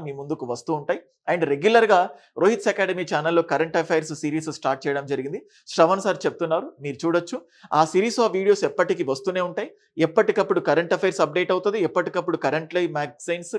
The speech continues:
కరెంట్ అఫైర్స్, everything, మెటీరియల్స్, టెస్ట్ సిరీస్, వీడియోస్, కరెంట్ అఫైర్స్ అన్నీ కూడా ఈ జీపీఓ కోర్సులో అందుబాటులో ఉంటుంది. So ఆ ఎగ్జిస్టింగ్ ప్రైస్ ఏదైతే ఉంటుందో దానికి ట్వంటీ పర్సెంట్ ఆఫర్ ఉంది, దాన్ని యుటిలైజ్ చేసుకోండి. And అలాగే ఈ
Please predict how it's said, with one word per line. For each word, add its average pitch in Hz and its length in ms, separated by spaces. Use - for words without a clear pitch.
కరెంట్ 156 260
అఫైర్స్, 165 300
everything, 196 340
మెటీరియల్స్, 208 540
టెస్ట్ 170 320
సిరీస్, 202 300
వీడియోస్, 190 420
కరెంట్ 185 280
అఫైర్స్ 143 300
అన్నీ 208 200
కూడా 196 180
ఈ - 20
జీపీఓ 175 420
కోర్సులో 147 300
అందుబాటులో 135 460
ఉంటుంది. 147 260
So 226 100
ఆ - 20
ఎగ్జిస్టింగ్ 220 480
ప్రైస్ 185 280
ఏదైతే 180 300
ఉంటుందో 165 240
దానికి 160 300
ట్వంటీ 165 220
పర్సెంట్ 170 320
ఆఫర్ 170 260
ఉంది, 208 140
దాన్ని 160 200
యుటిలైజ్ 180 380
చేసుకోండి. 180 400
And 202 160
అలాగే 220 280
ఈ 202 40